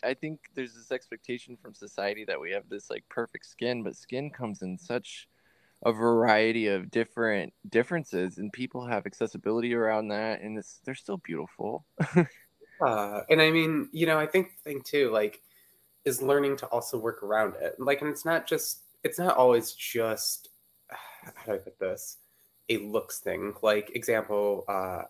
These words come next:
Speaker 2: I did Kink Fest earlier, last year's Boot Black, and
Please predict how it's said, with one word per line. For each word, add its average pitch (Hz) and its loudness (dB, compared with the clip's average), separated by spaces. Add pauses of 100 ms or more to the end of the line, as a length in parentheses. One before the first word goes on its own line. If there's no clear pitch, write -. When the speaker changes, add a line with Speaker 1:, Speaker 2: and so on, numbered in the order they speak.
Speaker 2:
I 110 -2
did 107 -8
Kink 104 -8
Fest 92 -4
earlier, 95 0
last 92 -4
year's 95 -2
Boot 95 -4
Black, 95 -6 (640)
and 95 -2